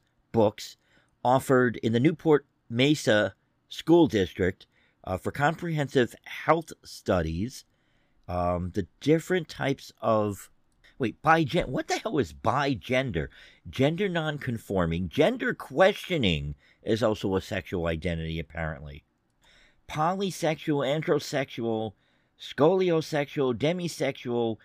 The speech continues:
g-, ginsexual? The school districts are sexualizing kids and normalizing sexual behavior at a young age. Um,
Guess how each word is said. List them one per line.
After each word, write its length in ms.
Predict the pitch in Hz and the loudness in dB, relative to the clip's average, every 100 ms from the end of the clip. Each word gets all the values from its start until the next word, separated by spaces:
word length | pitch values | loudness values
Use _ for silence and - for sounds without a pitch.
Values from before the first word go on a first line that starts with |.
| - _ - 80 _ _ _ _ _ | -20 _ -18 -18 _ _ _ _ _
g-, 100 | - - | -20 -16
ginsexual? 1200 | - 123 165 196 202 - 202 202 - 208 220 220 - _ _ _ _ _ _ _ - | -4 2 2 0 -6 -6 -6 -6 -2 -2 0 -6 -10 _ _ _ _ _ _ _ -4
The 100 | 139 | -2
school 240 | - 247 | 0 -2
districts 520 | 165 - - 160 - - | 0 -2 0 -2 -4 -8
are 100 | 127 | -6
sexualizing 960 | 104 - 123 - 131 117 110 107 120 | -6 -4 -4 -2 -2 2 4 4 2
kids 380 | 90 131 90 - - | 2 2 2 -4 -6
and 260 | 101 98 | -4 -2
normalizing 680 | 101 131 160 120 101 95 104 | 0 2 2 0 -2 -6 -8
sexual 360 | - 110 - 120 | -6 -8 -6 -8
behavior 600 | 127 123 98 80 85 92 _ _ _ | -8 -6 -4 -2 -4 -6 _ _ _
at 120 | 117 110 | 0 2
a 40 | |
young 280 | 104 104 104 | 2 0 2
age. 500 | 120 87 69 - - _ _ _ _ _ - | 2 2 -2 -12 -20 _ _ _ _ _ -10
Um, 400 | 92 87 82 80 | -4 -2 -2 -6